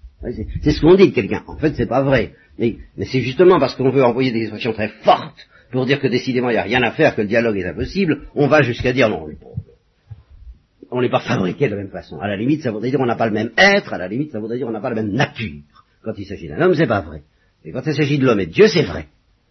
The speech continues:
Et c'est pour ça que les apôtres ne comprenaient rien à Jésus-Christ, bien qu'ils étaient l'état de grâce, mais passons là-dessus.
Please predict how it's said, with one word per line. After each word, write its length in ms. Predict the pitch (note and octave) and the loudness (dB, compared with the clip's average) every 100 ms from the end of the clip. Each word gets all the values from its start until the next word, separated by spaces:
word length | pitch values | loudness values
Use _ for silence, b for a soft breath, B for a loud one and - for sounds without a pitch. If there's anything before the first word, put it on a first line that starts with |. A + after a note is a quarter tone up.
| _ _ _ _ _ _ _ _ _ _ _ _ _ _ _ | _ _ _ _ _ _ _ _ _ _ _ _ _ _ _
Et 40 | C3+ | 0
c'est 120 | D#3 | 4
pour 100 | D3 | 6
ça 140 | C3+ | 4
que 60 | C3 | 4
les 120 | B2 | 2
apôtres 320 | B2+ D3+ F3 | 2 0 0
ne 60 | A#2+ | -2
comprenaient 340 | A#2 G#2 A2+ | -2 -4 -2
rien 160 | G#2 D3 | 2 2
à 80 | B2 | 2
Jésus-Christ, 480 | A#2 G#2 G2+ A2 E2 | 0 -4 -8 -10 -10
bien 160 | E2+ | -10
qu'ils 160 | F2 F#2 | -10 -12
étaient 180 | F#2 F2 | -12 -12
l'état 180 | F2+ - | -12 -14
de 60 | D#2+ | -10
grâce, 240 | F2+ F2 | -10 -10
mais 60 | E2 | -10
passons 260 | F2 - | -10 -8
là-dessus. 360 | F2+ E2+ - | -10 -10 -14